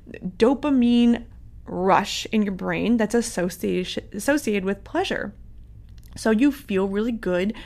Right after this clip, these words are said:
when you eat foods associated with pleasure.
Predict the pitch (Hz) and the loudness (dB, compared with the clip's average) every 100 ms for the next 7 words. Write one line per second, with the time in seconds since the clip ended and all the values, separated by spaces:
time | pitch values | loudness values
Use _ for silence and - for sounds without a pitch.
0 | - - 240 247 254 190 190 - 202 190 | -10 2 6 6 4 0 -6 -4 -2 -2
1 | 190 190 190 185 - - 185 180 196 175 | -2 -4 -4 -4 -6 -6 -4 -4 -4 0
2 | 233 254 262 - - - - - - - | 2 2 0 -6 -18 -20 -20 -20 -16 -2
3 | 370 480 220 160 | 2 4 4 2